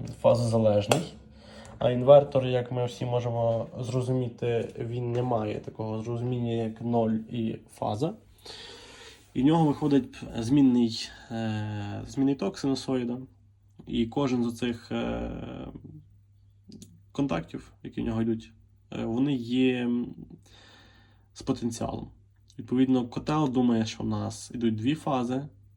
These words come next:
і в сумі дають сто двадцять, двісті двадцять вольт. Щоб котел працював, е, дуже проста схема. Всередині вилки, яка розбірна,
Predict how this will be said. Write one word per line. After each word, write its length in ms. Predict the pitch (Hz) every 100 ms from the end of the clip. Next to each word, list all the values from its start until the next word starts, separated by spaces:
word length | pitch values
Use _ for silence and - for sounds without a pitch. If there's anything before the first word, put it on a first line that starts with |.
| _ _ -
і 240 | - 120 117
в 80 | -
сумі 220 | 120 110
дають 180 | 110 110
сто 140 | 113
двадцять, 360 | 110 104 - 113
двісті 240 | 113 117
двадцять 280 | 117 113 -
вольт. 260 | 113 - - - - - - - - - - - _ _ _ -
Щоб 300 | - 135 127
котел 280 | 147 147
працював, 640 | 127 131 165 180 190 180 - _ -
е, 440 | - 123 120 117 117
дуже 240 | 117 123 120
проста 240 | 110 135
схема. 420 | - 180 170 139
Всередині 560 | 131 - 127 120 117 113
вилки, 500 | 139 175 170 147 147 - _ -
яка 200 | - 113
розбірна, 520 | 110 113 160 147